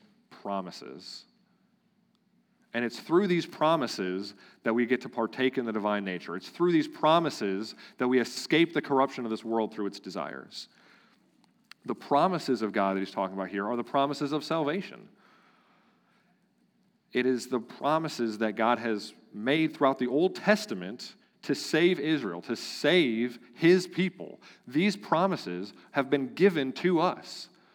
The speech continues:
I talked about First Peter chapter one. In First Peter one, he talks about this inheritance that's coming. And then what's really interesting is after he explains it and encourages the people by saying, "This is your inheritance that you're awaiting, now endure the suffering,"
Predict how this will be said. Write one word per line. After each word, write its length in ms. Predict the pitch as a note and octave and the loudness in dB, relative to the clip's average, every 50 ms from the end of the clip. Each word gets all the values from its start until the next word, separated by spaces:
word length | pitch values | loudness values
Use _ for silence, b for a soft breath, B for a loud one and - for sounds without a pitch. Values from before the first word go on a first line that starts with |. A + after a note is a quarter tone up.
| b b b b b b - | b b b b b b -10
I 40 | |
talked 220 | - - F3+ A3 - | 0 2 2 2 4
about 220 | F3+ D3+ B2+ A#2 | 2 2 2 0
First 320 | - - C3+ C#3 C#3 C#3 - | 0 2 2 2 2 0 -2
Peter 260 | - C#3+ C3 B2 A#2+ | 0 2 2 2 2
chapter 320 | A#2+ - A#2+ A2 - A2+ | 2 0 0 0 -2 -4
one. 340 | G2+ G2 G#2 G2 E2+ D#2 D#2 b b b b b - | -6 -6 -6 -6 -8 -8 -12 b b b b b -16
In 60 | A#2+ | -16
First 440 | - - - F3+ G3+ G#3+ - - - | -14 -2 2 2 2 2 2 -4 -4
Peter 240 | - E3+ D#3 C#3+ | -2 0 2 2
one, 420 | C3 A2+ G#2+ G#2 F#2+ F#2 F2+ F#2+ F#2+ B B B B | 2 0 0 -2 -2 -4 -4 -6 -10 B B B B
he 100 | - A#2+ | -4 -4
talks 340 | - - D#3 F#3+ G#3 G3+ - | 0 4 4 4 4 2 4
about 200 | E3 C#3+ C#3+ C#3+ | 4 4 4 4
this 120 | C#3 - | 0 -2
inheritance 600 | C3+ A#2 G#2 C3 C3+ C3+ C3 A2+ - B2 A2+ G#2+ | -2 -2 -2 0 0 2 0 0 -2 -4 -4 -2
that's 200 | - A2 G#2 - | -2 -4 -4 -4
coming. 380 | - - A#2+ G#2 F#2 F2 F2 F2 B B B B B B B | -4 -4 -4 -4 -4 -6 -8 -10 B B B B B B B
And 160 | C#3+ C#3+ C#3+ | 0 0 2
then 180 | D3 D3 C#3+ C#3 | 2 0 0 0
what's 180 | C#3 D3 - - | -2 -4 -4 -6
really 480 | F3 F3+ G3+ C4+ D4 D4 C4 G#3+ F3 | -6 0 4 4 6 6 6 6 4
interesting 440 | F3+ F3 C#3+ A2+ G#2+ - - A2+ A#2 | 4 4 2 0 0 -2 -2 -4 -4
is 80 | A#2+ A#2+ | -2 2
after 300 | - - G#3+ G#3+ - A3+ | 4 4 4 4 2 2
he 120 | G3 G#3 | 4 4
explains 840 | E3 - - - - - - - D3 D3+ E3 F3+ F3+ F3 D#3+ C#3 C3 | 4 4 0 -6 -10 -10 -6 -2 0 2 2 2 2 2 0 2 4
it 100 | C#3 C3+ B2+ | 4 4 4
and 80 | B2+ | 0
encourages 600 | A#2+ A2+ A#2 - - D3 D#3+ F#3 F3+ D3 C#3+ C#3 B2 | -4 -4 -6 -4 0 2 4 4 4 4 2 0 0
the 100 | B2 A#2 | -2 0
people 460 | - C#3 C3+ C3+ C3+ G2+ F#2+ G3 B B B B B B | 2 0 0 0 0 -4 -6 -6 B B B B B B
by 140 | - A#2 A#2 | 2 2 2
saying, 320 | A#2 - C#3 A#2+ A#2 A2 | 4 2 0 0 0 2
"This 220 | G#2+ D#3 F#3+ - G#3 | 2 2 2 4 2
is 100 | F3+ D#3+ | 2 2
your 140 | E3 D3+ | 2 0
inheritance 500 | C3+ B2+ A2+ C#3 C3+ C3 B2 - A#2 A2 | 0 0 2 4 4 4 2 0 -4 -6
that 120 | - A#2 G#2+ | -4 -2 0
you're 160 | A#2 B2 B2+ | 2 2 4
awaiting, 360 | A#2+ A2 A2 G#2+ G#2 G2+ G#2 | 4 4 2 2 2 0 0
now 180 | G#2 G#2 G#2+ G2+ | 0 0 0 0
endure 260 | G2 G2 G#2 G#2+ G#2 | -2 -4 -2 -2 -2
the 80 | G2 F#2+ | -4 -4
suffering," 420 | - - G#2 F#2 - F2+ E2 F2 | -4 -4 -6 -6 -6 -10 -12 -12